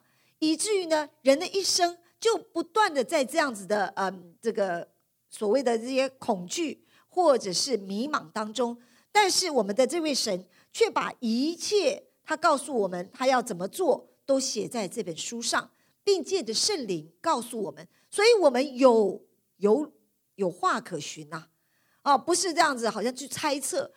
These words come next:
呃，不知道今天怎么样，不知道那样怎么样，然后还要去抽签。哦，我说，我常常说，现在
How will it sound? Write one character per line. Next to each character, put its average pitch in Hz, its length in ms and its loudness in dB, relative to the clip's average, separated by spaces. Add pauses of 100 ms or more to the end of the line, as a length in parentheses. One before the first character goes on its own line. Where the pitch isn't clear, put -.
(160)
呃， 240 80 -6
不 302 140 -6
知 330 140 -6
道 302 140 4
今 254 160 -6
天 277 160 -2
怎 220 120 -10
么 185 80 -10
样， 220 160 -2
不 269 100 -8
知 277 80 -4
道 262 120 2
那 247 80 -2
样 254 160 -4
怎 190 120 -14
么 175 80 -10
样， 214 200 -4 (260)
然 240 100 0
后 370 100 2
还 294 120 2
要 320 80 6
去 330 160 -6
抽 339 300 0
签。 339 420 -2 (240)
哦， 247 180 2
我 208 120 0
说， - 280 -4
我 233 100 0
常 247 140 -6
常 311 160 0
说， 320 220 2 (260)
现 403 300 0
在 285 360 2